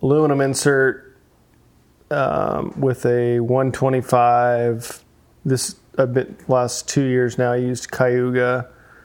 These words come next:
uh, two blade single bevel with a bleeder. Is the, the ever, it's about, like, a five hundred and fifty, five sixty-five.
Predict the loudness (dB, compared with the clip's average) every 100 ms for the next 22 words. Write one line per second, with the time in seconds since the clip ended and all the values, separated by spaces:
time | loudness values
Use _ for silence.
0 | _ _ -6 -2 0 -2 -4 0 2 4
1 | 2 0 -2 -2 0 0 0 0 -2 -2
2 | -6 -6 -4 -4 -6 -8 -12 _ _ _
3 | _ -6 -6 -6 -8 -8 -6 -2 -2 -2
4 | -6 -10 _ -16 -10 -6 -2 0 0 0
5 | -4 0 2 2 0 0 -2 -2 -4 -6
6 | -10 -12 -14 -16 -6 -2 -2 -2 -4 -2
7 | -2 -2 -4 -6 -6 -2 0 -2 -4